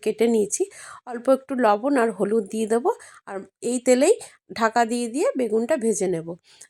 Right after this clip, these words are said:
হালকা ভাজা হয়ে গেলে একটু লালচে যখন ভাজাটা হয়ে যাবে তখন বেগুনটা তুলে নেব। আর একটু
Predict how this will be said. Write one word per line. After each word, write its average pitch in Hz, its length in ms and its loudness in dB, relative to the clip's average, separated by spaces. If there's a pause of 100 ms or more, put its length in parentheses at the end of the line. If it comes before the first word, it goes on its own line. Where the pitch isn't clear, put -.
হালকা 262 340 2
ভাজা 240 340 2
হয়ে 262 220 4
গেলে 226 240 0
একটু - 260 -6
লালচে 254 420 2
যখন 262 300 0
ভাজাটা 240 500 2
হয়ে 226 140 4
যাবে 208 240 2 (340)
তখন 247 300 -2
বেগুনটা 220 420 2
তুলে 220 280 2
নেব। 226 200 2 (480)
আর 208 140 -6
একটু 240 220 -8